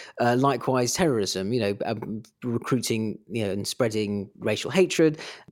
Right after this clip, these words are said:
uh, aggressive abuse, all these things. There are laws that you can enforce. Whether the laws, uh, uh, need updating to account for offences that are committed entirely in the digital realm,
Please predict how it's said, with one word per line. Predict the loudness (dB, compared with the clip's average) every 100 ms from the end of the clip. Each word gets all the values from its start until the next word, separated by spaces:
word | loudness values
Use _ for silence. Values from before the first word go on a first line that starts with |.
| -8
uh, | -6 -4
aggressive | -4 -2 -2 0 -2 -2 -6
abuse, | -6 -2 0 2
all | 4
these | 4 2
things. | 0 2
There | 4 4
are | 4
laws | 6 6 6 0 -2
that | -2 -2
you | -2
can | -4
enforce. | -2 -4 0 2 2 -4 -8 -12 -18 -20 -8
Whether | 2 4 6 6
the | 6
laws, | 6 6 6 2 -2
uh, | -2 -2 0
uh, | 0 0 0
need | 0 0
updating | -2 0 -2 0 -2 -4
to | -4 -4
account | -4 -8 -4 -4 -4 -6
for | -4 -2 0 -2 -4 -16 -20 _ -4
offences | 0 0 -2 -4
that | -6 -6
are | -6
committed | -4 -4 -4
entirely | -4 -4 -4 -2 -2
in | -2
the |
digital | -4 -4 -4 -2
realm, | -2 -2 -2 -6